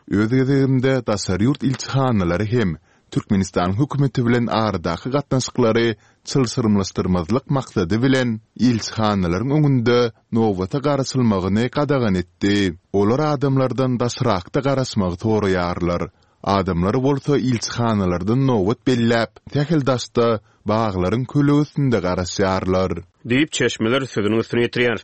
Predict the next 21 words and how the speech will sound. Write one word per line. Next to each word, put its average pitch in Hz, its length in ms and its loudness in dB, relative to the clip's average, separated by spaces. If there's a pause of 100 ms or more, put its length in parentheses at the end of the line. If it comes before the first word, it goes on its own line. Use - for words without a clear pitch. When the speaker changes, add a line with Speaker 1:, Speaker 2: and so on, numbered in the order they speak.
(100)
Speaker 2:
Azatlyk 127 360 -2
Radiosynyň 190 440 2
paýtagtdaky 160 680 0
habar 185 240 2
çaty 175 320 0
şu 170 100 2
günler 160 200 4
agdalan 135 400 2
ýurtlaryň 143 420 2
Aşgabatdaky 113 720 0
ilçihanalaryndan 127 680 0 (100)
sähel 135 460 0
daşyrakda 110 580 0
garaşyp 107 540 0
duran 156 200 2
erkek 110 460 -2
we 123 200 2
zenan 107 320 0 (100)
raýatlary, 117 540 0 (100)
oglanyr 113 520 2
we 131 100 4